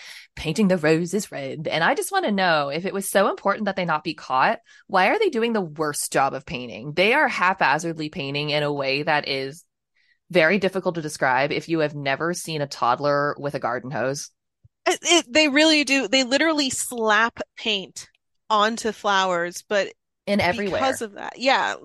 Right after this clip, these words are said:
Speaker 2: that just goes literally everywhere. It's, it's, they're singing a very cheerful <laughs> song about killing plants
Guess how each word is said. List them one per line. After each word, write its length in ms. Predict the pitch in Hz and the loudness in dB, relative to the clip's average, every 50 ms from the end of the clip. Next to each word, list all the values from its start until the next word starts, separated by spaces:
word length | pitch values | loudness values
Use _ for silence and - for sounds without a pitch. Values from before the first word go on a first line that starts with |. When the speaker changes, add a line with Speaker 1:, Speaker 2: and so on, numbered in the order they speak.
| 220 208 | -4 0
Speaker 2:
that 340 | 226 226 - 135 185 214 - | 0 0 0 -2 -8 -12 -8
just 220 | - 262 - - | -8 -8 -6 -2
goes 400 | 262 247 220 208 196 - 208 - - _ _ - | 0 0 0 0 -2 -6 -16 -18 -18 _ _ 0
literally 460 | 220 240 - 269 254 233 214 196 - - | 0 2 2 2 0 -2 -4 -6 -6 -4
everywhere. 540 | - 202 196 202 190 175 175 175 170 165 - | -4 -4 -4 -4 -8 -6 -4 -4 -4 -4 -2
It's, 220 | - 226 226 - - _ - - - - _ _ _ _ - | -2 -4 -4 -4 -8 _ -20 -20 -20 -20 _ _ _ _ -2
it's, 420 | 262 269 262 220 - - - - _ _ _ _ _ _ _ _ _ _ _ _ _ _ _ - | 0 0 0 -2 -6 -12 -12 -14 _ _ _ _ _ _ _ _ _ _ _ _ _ _ _ 0
they're 160 | 311 311 294 | 2 2 2
singing 380 | 254 - - 359 415 453 453 392 | 2 0 0 0 0 2 2 2
a 60 | 302 | 2
very 260 | 196 254 247 247 247 | 2 2 0 0 0
cheerful 440 | - - - - 262 240 - - 214 - | -2 -4 -2 -2 -2 -2 -2 -2 -2 -2
<laughs> 0 | |
song 380 | - - 208 208 208 214 196 | -2 0 0 2 0 0 -2
about 320 | 254 - 226 180 185 185 - | -4 -2 -2 -2 -2 -2 -4
killing 380 | - - 277 269 262 240 226 | -6 -4 -4 -4 -4 -8 -10
plants 520 | - - 202 - 214 277 294 - - - | -10 -6 -4 -2 -2 -2 -4 -6 -12 -12